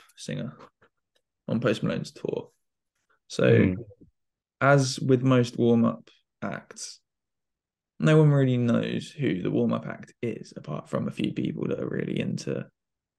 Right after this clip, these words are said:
Speaker 1: that guy.
Speaker 2: Yeah.
Speaker 1: So no one really knew who Roddy Ricch was. I did,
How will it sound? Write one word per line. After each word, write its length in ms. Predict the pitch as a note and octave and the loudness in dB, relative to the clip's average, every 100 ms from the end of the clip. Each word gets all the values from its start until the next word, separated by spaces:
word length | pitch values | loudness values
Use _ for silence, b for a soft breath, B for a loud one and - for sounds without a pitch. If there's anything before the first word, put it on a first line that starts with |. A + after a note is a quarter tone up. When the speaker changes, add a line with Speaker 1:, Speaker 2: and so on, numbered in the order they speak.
| _ | _
Speaker 1:
that 220 | - - | -8 -6
guy. 320 | C#3+ - - - _ _ _ _ _ _ _ _ _ - | -6 -6 -10 -20 _ _ _ _ _ _ _ _ _ -2
Speaker 2:
Yeah. 300 | G2 F2+ - - _ _ _ | 2 2 0 -8 _ _ _
Speaker 1:
So 180 | B2+ | 4
no 160 | C3+ G3 | 6 8
one 160 | F3+ D#3 | 8 6
really 220 | D3 C3+ | 4 4
knew 180 | C3+ B2+ | 2 2
who 120 | A#2+ | 2
Roddy 240 | A#2 A2+ | 2 0
Ricch 260 | A#2+ - - | -2 -4 -4
was. 220 | A#2 - - | -4 -4 -2
I 200 | G#3 A#3+ | 2 2
did, 400 | D3 B2 F#3+ | 2 2 0